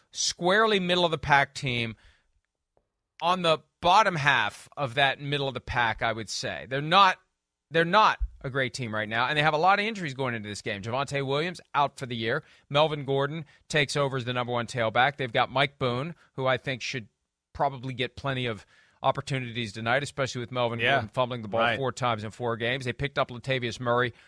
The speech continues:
Speaker 1: from the Saints practice squad as
Speaker 2: Yeah,
Speaker 1: well.
Speaker 2: good pickup.
Speaker 1: But they've just, they've just got to get something going that makes us say,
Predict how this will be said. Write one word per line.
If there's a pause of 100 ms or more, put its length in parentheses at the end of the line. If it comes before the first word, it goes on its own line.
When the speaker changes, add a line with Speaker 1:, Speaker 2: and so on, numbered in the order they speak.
(140)
Speaker 1:
from
the
Saints
practice
squad
as
Speaker 2:
Yeah,
Speaker 1:
well.
Speaker 2:
good
pickup.
Speaker 1:
But
they've
just,
they've
just
got
to
get (560)
something
going
that
makes
us
say,